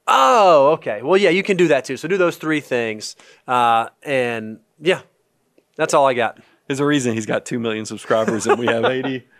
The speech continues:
Speaker 2: <laughs> eighty-four thousand at this point. So we're, we're working on it, guys. Thank you for subscribing. The abundant cycle's at work. Just keep coming. We're gonna keep loading you up. And just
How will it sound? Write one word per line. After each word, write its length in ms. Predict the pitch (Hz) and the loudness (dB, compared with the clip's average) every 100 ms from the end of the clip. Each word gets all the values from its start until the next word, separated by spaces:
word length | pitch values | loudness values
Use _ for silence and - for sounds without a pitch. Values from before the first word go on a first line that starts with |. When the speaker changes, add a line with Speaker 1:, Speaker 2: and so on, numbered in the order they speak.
| - | -20
Speaker 2:
<laughs> 200 | _ - | _ -4
eighty-four 500 | 147 139 131 135 120 | -2 -2 -2 -2 0
thousand 440 | 127 117 104 101 | 0 0 -4 -8
at 60 | 90 | -10
this 200 | 101 - | -12 -4
point. 260 | 110 101 | -4 -4
So 280 | - 139 120 | 0 2 4
we're, 180 | 156 190 | 4 4
we're 200 | 208 233 | 4 6
working 320 | 240 240 226 | 4 4 2
on 160 | 214 208 | 2 2
it, 80 | 185 | 0
guys. 280 | 190 180 | 0 0
Thank 240 | - 214 208 | 0 -2 -2
you 80 | 208 | -4
for 120 | 196 | -4
subscribing. 720 | 196 185 196 180 175 165 156 - _ _ | -4 -4 2 2 2 0 -6 -12 _ _
The 80 | 135 | -6
abundant 400 | 127 165 175 160 | 0 0 2 0
cycle's 420 | 170 160 156 139 | 2 2 0 -2
at 100 | 139 | -2
work. 360 | 131 139 127 - _ _ | 2 0 0 -6 _ _
Just 240 | - 123 - | -18 -16 -12
keep 280 | - 190 - | -10 -10 -4
coming. 360 | 170 160 147 | -2 -2 -2
We're 100 | 143 | -2
gonna 100 | 156 | -4
keep 200 | 143 143 | -4 -6
loading 360 | 127 131 139 135 | -4 -2 -2 -4
you 180 | 131 123 | -4 0
up. 300 | 123 117 - _ _ - | 0 -2 -6 _ _ -14
And 180 | 110 110 | -12 -12
just 240 | 117 - | -14 -16